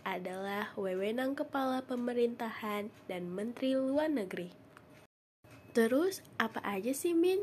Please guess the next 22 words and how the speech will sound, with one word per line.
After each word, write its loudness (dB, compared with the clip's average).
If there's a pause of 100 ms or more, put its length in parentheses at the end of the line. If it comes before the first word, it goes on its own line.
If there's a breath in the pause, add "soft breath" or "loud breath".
(160)
contoh-contoh 0
dari 2
kebijakan 0
luar 2
negeri? 0 (800 loud breath)
Nah, -2 (400 loud breath)
contoh-contoh 2
dari 4
kebijakan 2
luar 6
negeri 4
sangatlah -2
banyak, 0 (720 loud breath)
seperti -4
di -4
bidang -4
ekonomi, 4
keamanan, 2
dan 4
lain-lain. -2 (800)
Di 0
sini, 4